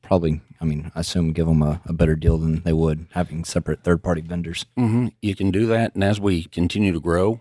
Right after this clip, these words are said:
Speaker 2: we'll probably look at getting out of the trucking as much
Speaker 1: Mm-hmm.
Speaker 2: as we get other third-party vendors in, as we lay pipelines, like we're piping water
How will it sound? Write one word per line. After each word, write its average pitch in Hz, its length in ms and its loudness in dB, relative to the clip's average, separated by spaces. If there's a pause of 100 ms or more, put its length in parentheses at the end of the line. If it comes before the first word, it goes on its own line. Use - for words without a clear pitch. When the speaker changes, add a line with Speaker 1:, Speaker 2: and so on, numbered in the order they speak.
Speaker 2:
we'll 85 140 -6
probably 98 440 -2
look 95 260 -2
at 71 120 -4 (320)
getting 87 260 0 (240)
out 98 340 0
of 92 140 -4
the 98 60 -6
trucking 107 400 2
as 82 120 -2
much 92 440 2 (160)
Speaker 1:
Mm-hmm. 92 200 4
Speaker 2:
as 85 160 4
we 87 140 0
get 87 220 2
other 87 160 0
third-party 87 500 0
vendors 85 400 0
in, 87 340 2
as 80 140 -6
we 76 80 -8
lay 82 180 -2
pipelines, 82 680 -6
like 76 160 -10
we're 80 80 -6
piping 85 420 -4
water 80 360 -2